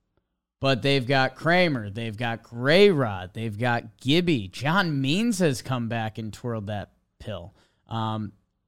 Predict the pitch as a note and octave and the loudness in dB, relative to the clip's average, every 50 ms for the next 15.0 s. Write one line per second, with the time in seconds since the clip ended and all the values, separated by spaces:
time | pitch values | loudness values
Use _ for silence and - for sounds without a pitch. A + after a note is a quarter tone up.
0 | _ _ _ - D3 C#3 A#2+ C#3 C3+ B2 A#2 - - D3 C#3+ C3 B2 A#2 - - | _ _ _ -4 -4 -2 0 2 2 2 0 -2 -2 0 0 0 0 -2 -6 -6
1 | - C3 D3 D3+ D3+ D3+ D3+ D3 D3 C3 B2 D3 C#3+ C#3 C#3 B2+ - A#2 G#2+ G2 | 0 4 6 6 6 6 6 4 2 2 2 2 2 4 2 0 -2 -4 -6 -4
2 | - D3+ F3+ G3 E3+ - F3+ F3 F3 D3+ B2+ G2 B2+ A#2 G#2+ - - A#2+ A#2 G#2+ | 0 4 4 4 4 4 2 2 2 0 -2 -2 -4 -6 -6 -6 -6 -6 -6 -6
3 | G2 - - _ _ _ _ _ _ _ _ _ _ A2 G#2+ G#2+ G#2+ G#2 G#2 G2+ | -10 -12 -14 _ _ _ _ _ _ _ _ _ _ -8 -8 -6 -6 -6 -8 -8
4 | G#2 - B2+ C3+ C3+ C3+ C3 B2+ A#2+ - - B2+ B2 A#2+ A#2+ A#2 A#2 A2+ G#2 A#2 | -8 -4 0 2 2 2 2 0 -2 -2 -2 -2 0 0 0 0 -2 -2 -2 -4
5 | A2+ - - _ - A2 A#2 G#2+ A2+ - A2 A2+ A2+ G#2+ G2+ G2+ G2 G2 G#2+ A#2+ | -6 -6 -10 _ -6 -6 -4 -4 -4 -4 -2 -2 -2 -2 -4 -6 -6 -4 -2 0
6 | C3 C#3 C#3 C3 B2 C3 C3 B2+ B2 A#2+ - _ _ _ _ _ _ _ _ - | 2 2 2 2 2 2 0 0 -2 -4 -8 _ _ _ _ _ _ _ _ -6
7 | A2 A2 G#2+ G#2+ G#2 G#2 G2 G2+ - _ _ _ _ _ _ _ _ _ _ _ | -6 -4 -4 -4 -6 -6 -8 -10 -12 _ _ _ _ _ _ _ _ _ _ _
8 | _ _ _ _ - G#2+ G#2 G#2+ A2+ A2 G#2+ G#2+ G#2 G2 G#2+ G#2 G#2 G2+ - A2+ | _ _ _ _ -12 -8 -6 -4 -4 -4 -4 -6 -6 -6 -6 -6 -6 -6 -6 -6
9 | A2 A2+ G#2+ G#2 G2 G#2+ C3 D3+ D#3+ C#3 - C#3 C3 B2+ B2 C#3+ F3+ A3+ - D3+ | -4 -4 -4 -6 -4 0 0 2 0 0 -2 -4 -4 -2 0 2 4 6 6 6
10 | C#3 D#3+ - - - - _ _ _ _ - C#3 E3+ G#3+ A3+ G3+ - - - _ | 6 4 2 0 -10 -20 _ _ _ _ 0 2 2 2 2 0 -8 -12 -16 _
11 | _ _ _ - C#3 E3+ A3 A3+ C#4+ C4 C#4+ C4 B3 A3+ G#3+ F3 C#3 D3+ F#3 G3+ | _ _ _ -2 0 0 0 0 0 2 2 2 2 4 2 2 2 0 0 -2
12 | - A3 G#3 - - F#3+ D#3+ C#3 A#2+ B2 D3+ F#3 G3 E3+ E3+ D3+ - A#2+ C#3 D#3+ | -2 -2 -4 -2 -2 -2 -2 -2 0 2 2 2 2 0 -2 -2 -2 0 -2 -2
13 | E3 E3 F#3+ F3+ D3 B2 - - D#3+ E3 F#3 F#3+ - - D3+ D#3 D3+ D3+ D#3 C#3 | -2 -2 -2 -2 -2 -2 -2 0 2 4 4 4 2 0 0 0 0 0 -2 -2
14 | A2 B2 B2 B2 B2 C3+ D3+ D#3+ E3 F#3 F3 E3+ C#3+ C3 B2 G#2+ B2+ A#2+ A#2+ | 0 -2 -2 0 0 2 2 2 2 0 0 0 0 -2 -2 -2 -2 -4 -4